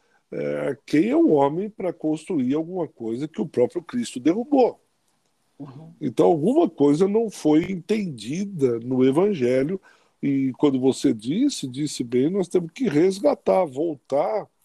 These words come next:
Speaker 1: ao fundamento, à base, né? Quando diz, olha, lá Lucas dois, né, no, na Anunciação,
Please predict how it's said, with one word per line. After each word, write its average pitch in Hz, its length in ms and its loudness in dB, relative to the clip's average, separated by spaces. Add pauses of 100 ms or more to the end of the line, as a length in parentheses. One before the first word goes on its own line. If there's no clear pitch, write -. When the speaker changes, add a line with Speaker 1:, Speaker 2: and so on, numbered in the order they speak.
(440)
Speaker 1:
ao 254 720 -2
fundamento, 277 800 -6 (420)
à 135 160 -10
base, 180 600 -6 (420)
né? 147 240 -6
Quando 147 300 0
diz, 127 260 -2
olha, 123 380 -2 (320)
lá 127 460 0
Lucas 123 480 0
dois, 120 340 2
né, 196 160 2
no, 120 300 -4
na 123 160 -6
Anunciação, 127 880 -2